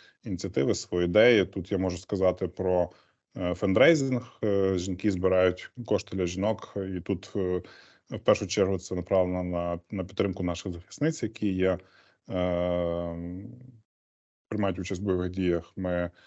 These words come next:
е, зібрали більше мільйона гривень, на яких ми, на які ми закупили, е, жіночу військову форму. Е, ми проводимо регулярні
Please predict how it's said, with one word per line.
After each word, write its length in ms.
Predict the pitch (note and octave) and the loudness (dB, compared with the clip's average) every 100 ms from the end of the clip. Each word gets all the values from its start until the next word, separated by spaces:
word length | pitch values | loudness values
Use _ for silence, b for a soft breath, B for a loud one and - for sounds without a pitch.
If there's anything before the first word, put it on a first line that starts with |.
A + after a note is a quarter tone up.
| b b - | b b -10
е, 100 | G2+ | -6
зібрали 380 | F2+ F#2+ G2 F#2 | -2 4 6 6
більше 280 | F2+ F2 F#2 | 2 -2 -2
мільйона 320 | F2+ F#2 F2+ | 0 2 0
гривень, 460 | F2+ G#2 G2 F2+ F2 | 2 2 2 -2 -6
на 160 | G#2+ F2+ | -10 -8
яких 280 | F2 F2 - | -8 -8 -6
ми, 100 | F#2 | -4
на 80 | F2+ | -4
які 200 | - G2+ | -6 -6
ми 100 | F2 | -6
закупили, 600 | F2+ - G2+ F2+ F2 F2 b b b _ - | -6 -6 -2 0 0 -2 b b b _ -8
е, 840 | F#2 F2 E2+ E2 E2+ F2+ G#2 A#2 A#2+ | -6 -4 -6 -6 -8 -8 -10 -12 -10
жіночу 400 | F#2+ G2 F2+ - | -4 -2 -2 -2
військову 280 | F2+ - F2 | -6 -2 -2
форму. 480 | - D3+ C#3 G2+ - b b b b b _ _ _ - | 4 4 4 0 -2 b b b b b _ _ _ 0
Е, 340 | G#2 G2+ F#2 F2+ - | 4 4 2 -2 -2
ми 160 | A2+ C3 | 4 6
проводимо 380 | B2+ C3 A#2+ A2+ | 8 6 8 4
регулярні 500 | G#2+ A#2 G#2 G2 | 6 6 6 2